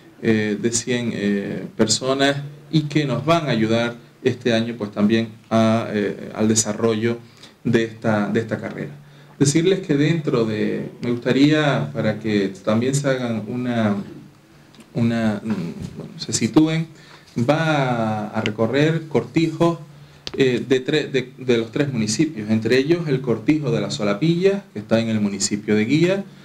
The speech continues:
eh, el cortijo de Marente, el cortijo de Pavón, el cortijo de Galeote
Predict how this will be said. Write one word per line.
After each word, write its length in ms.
eh, 760
el 160
cortijo 420
de 80
Marente, 760
el 180
cortijo 460
de 140
Pavón, 440
el 220
cortijo 800
de 260
Galeote 680